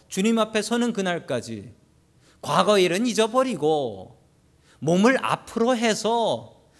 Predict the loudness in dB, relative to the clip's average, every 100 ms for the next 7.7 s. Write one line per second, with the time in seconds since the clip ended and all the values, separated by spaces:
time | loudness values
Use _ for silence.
0 | _ 0 4 4 4 2 0 -4 -6 -6
1 | -6 -4 -6 -6 -4 -2 2 2 2 0
2 | 0 -2 -2 -4 -4 -14 _ -10 -6 -6
3 | -6 -10 -12 -14 -16 -20 -20 -20 _ _
4 | -10 -4 -2 -2 -4 -6 -20 -6 0 0
5 | 0 -4 -2 -2 -2 -4 -6 -10 -12 -12
6 | -16 -20 -20 _ -20 -8 -2 -2 -4 -6
7 | -4 -4 -4 -4 -4 -6 -12